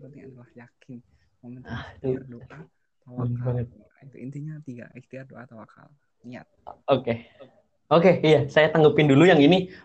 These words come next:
Speaker 2: Bener banget. Eh, jadi ya, di Mas Pam itu sendiri, sebenarnya saya ke Mas Pam itu sendiri ya,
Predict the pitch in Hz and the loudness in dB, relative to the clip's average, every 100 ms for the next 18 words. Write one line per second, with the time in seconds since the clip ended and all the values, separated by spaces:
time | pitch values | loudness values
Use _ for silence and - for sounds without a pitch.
0 | - 143 147 143 131 160 - - _ _ | -4 2 4 4 4 2 -2 -16 _ _
1 | - 143 147 143 151 208 180 147 151 147 | 0 4 6 6 4 6 6 6 6 4
2 | - 131 156 147 139 151 147 143 165 160 | 2 0 2 2 2 2 2 0 2 4
3 | 214 - - 156 151 156 202 190 190 196 | 4 2 0 2 4 4 4 4 2 4
4 | 175 151 170 156 147 156 139 143 190 135 | 2 2 2 2 2 2 2 4 4 4
5 | 117 | 2